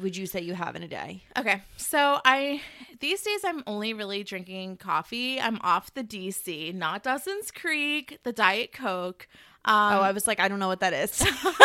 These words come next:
Speaker 1: Okay, Diet Coke.
Speaker 2: I'm
Speaker 1: Now I
Speaker 2: off
Speaker 1: know
Speaker 2: the
Speaker 1: what it
Speaker 2: di-,
Speaker 1: is.
Speaker 2: yeah, I'm off the D C. Um, but so coffee, I drink, like, one in the morning. Sometimes, not always, one around, like, three. It depends, like, how
Speaker 1: Mm-hmm.
Speaker 2: honestly lazy I'm being.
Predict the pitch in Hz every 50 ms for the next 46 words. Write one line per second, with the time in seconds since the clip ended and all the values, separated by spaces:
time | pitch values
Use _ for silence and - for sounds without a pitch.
0 | 571 - - 494 - 202 190 196 - 202 196 180 196 - 233 196 175 180 247 254
1 | 214 226 233 233 165 151 139 320 - 285 240 214 - - 208 220 196 165 175 185
2 | 180 - 202 202 202 - - 269 226 240 226 190 196 220 - - 185 151 139 117
3 | 135 156 160 - - 180 170 175 175 175 175 175 170 175 175 160 175 175 - 202
4 | 190 180 180 180 185 - - - - - - - - - 254 240 233 214 - -
5 | - 285 254 240 240 233 - 269 262 254 254 254 254 254 240 - 196 208 208 202
6 | - 226 226 214 214 220 214 - 220 208 196 - 202 185 202 190 208 247 311 330
7 | 294 262 233 226 226 233 233 233 233 233 240 240 _ _ _ _ _ _ _ -
8 | - - 262 269 277 269 302 320 320 320 320 320 277 - 254 240 240 240 233 -
9 | 196 190 196 196 214 226 240 240 240 240 240 240 233 214 - - 202 190 180 180
10 | 190 190 190 190 196 196 202 196 196 196 - _ _ - 196 196 185 185 185 185
11 | 180 175 _ - - 185 180 185 180 175 180 190 220 220 - 196 190 185 - 196
12 | 185 175 175 175 180 190 208 220 247 262 269 - - - 190 180 180 180 - 180
13 | - 180 175 220 214 226 220 208 202 202 196 185 190 190 214 214 - - 262 233
14 | 190 160 147 92 123 175 180 - 220 226 226 226 226 233 226 226 240 240 240 247
15 | 247 254 254 269 294